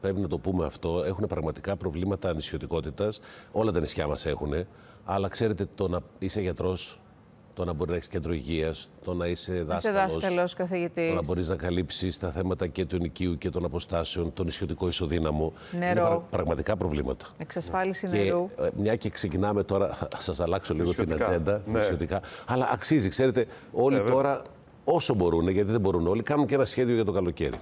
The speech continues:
Speaker 3: Ναι.
Speaker 1: Τα νησιά μας έχουν πρόβλημα με τη διαχείριση του τουρισμού, διότι υπάρχει ένας κίνδυνος, ένα μοναδικό προϊόν που έχουμε παγκόσμια,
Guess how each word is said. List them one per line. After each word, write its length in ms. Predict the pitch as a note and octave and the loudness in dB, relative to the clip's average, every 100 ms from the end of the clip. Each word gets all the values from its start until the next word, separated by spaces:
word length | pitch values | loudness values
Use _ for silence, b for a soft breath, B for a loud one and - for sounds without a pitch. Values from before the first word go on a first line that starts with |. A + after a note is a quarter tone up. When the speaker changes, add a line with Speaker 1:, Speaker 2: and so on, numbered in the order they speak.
| - F#2 | -6 -4
Speaker 3:
Ναι. 140 | E2 - B B B B | -6 -8 B B B B
Speaker 1:
Τα 100 | F#2+ | 0
νησιά 260 | G2 C3 C3 | 2 2 2
μας 160 | B2+ | 2
έχουν 220 | C3 B2 | 0 0
πρόβλημα 400 | A2 G2+ A2+ F#2 | 2 2 4 4
με 120 | D#2 D2 - | 2 0 -2
τη 100 | D2+ | -4
διαχείριση 440 | C#2+ C#2+ E2+ C#2+ | -2 -2 -4 -4
του 60 | C2 | -4
τουρισμού, 500 | D#2+ C#2 B1+ C2+ C#2+ - - B B B | -4 -2 -2 -4 -4 -10 -20 B B B
διότι 320 | D2+ F#2 F#2 | -2 -2 0
υπάρχει 460 | F#2 G#2 A#2 A#2 B2 | -2 -2 -2 -2 0
ένας 260 | A#2+ A#2+ - | 2 0 -2
κίνδυνος, 720 | G#2 F#2 E2 D#2 D#2+ - - B B B B | 0 0 2 0 -2 -4 -12 B B B B
ένα 200 | G#2 A#2+ | 0 2
μοναδικό 420 | A#2+ G#2+ F2 B2+ | 2 2 0 0
προϊόν 340 | B2 G2+ F2+ E2 | 2 2 4 2
που 120 | E2+ | 0
έχουμε 300 | E2 D2 D2+ | 0 0 -2
παγκόσμια, 720 | F#2 E2+ A2+ A2 D#2 D2 D2+ | -2 0 2 2 2 0 0